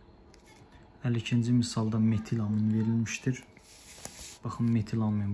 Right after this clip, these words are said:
bu maddədir. E, demək, birli amindir. Əgər N H iki varsa, birli amindir. Və molekulun atomların sayını soruşur. Demək, dörd,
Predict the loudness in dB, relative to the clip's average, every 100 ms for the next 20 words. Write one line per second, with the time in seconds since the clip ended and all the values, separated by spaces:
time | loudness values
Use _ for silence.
0 | 0 2 2 0 0 0 0 -2 -12 -20
1 | -20 -20 -20 -20 -16 -14 -16 -20 -20 -20
2 | -14 -4 0 0 2 2 2 -2 -10 0
3 | 4 4 4 2 4 6 8 6 4 2
4 | -4 -20 -20 -20 -20 -20 -20 -10 0 2
5 | 2 2 2 4 2 0 -4 -2 -2 0
6 | 0 2 2 2 2 2 2 4 4 2
7 | -4 -18 -20 -14 -4 2 6 6 4 4
8 | 2 2 2 2 2 2 -2 -2 -2 0
9 | 0 0 -2 -2 -4 -2 0 0 2 2
10 | 0 -4 0 2 2 0 -4